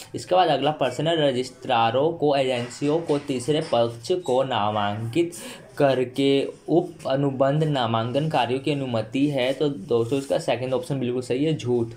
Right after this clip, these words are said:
ओके। इसके बाद है स-, अगला प्रश्न सेवा प्रदाताओं के हितों की रक्षा करने के लिए सर्वश्रेष्ठ, सर्वश्रेष्ठ प्रयास करेगा,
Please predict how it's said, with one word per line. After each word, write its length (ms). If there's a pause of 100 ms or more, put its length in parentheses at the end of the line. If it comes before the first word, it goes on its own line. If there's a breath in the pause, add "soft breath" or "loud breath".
(200)
ओके। 320 (640 loud breath)
इसके 220
बाद 280
है 260
स-, 160
अगला 460
प्रश्न 500 (360 loud breath)
सेवा 240
प्रदाताओं 680
के 140
हितों 380
की 160
रक्षा 360 (120)
करने 360
के 140
लिए 220
सर्वश्रेष्ठ, 840
सर्वश्रेष्ठ 720
प्रयास 760
करेगा, 540